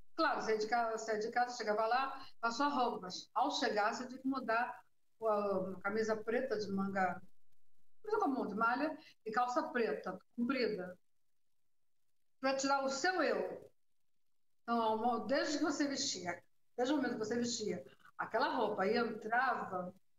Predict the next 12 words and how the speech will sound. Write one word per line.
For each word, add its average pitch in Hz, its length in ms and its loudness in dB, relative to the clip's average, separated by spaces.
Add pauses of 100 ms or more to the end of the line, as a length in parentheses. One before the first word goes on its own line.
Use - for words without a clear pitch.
(540)
na 185 120 -2
sala, 254 760 0 (320)
sala 202 220 -2
fechava, 226 440 0
depois 220 260 0
de - 80 -4
cinco 220 120 -2
minutos 220 240 -4
ninguém 220 240 0
entrava 214 320 2
mais, 208 320 2
porque 208 420 -4